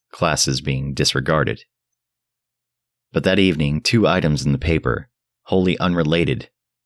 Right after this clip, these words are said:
made it impossible for us to sleep. The old deserted Chapman house had inexplicably burned to an amorphous heap of ashes. That we could understand because of the upset lamp. Also,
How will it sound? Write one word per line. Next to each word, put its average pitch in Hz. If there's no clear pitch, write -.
made 82
it 80
impossible 78
for 76
us 69
to -
sleep. 82
The 90
old 98
deserted 92
Chapman 69
house 69
had 76
inexplicably 85
burned 73
to -
an 67
amorphous 76
heap 76
of 60
ashes. 67
That 90
we 71
could 69
understand 69
because 67
of 67
the 71
upset 64
lamp. 76
Also, 80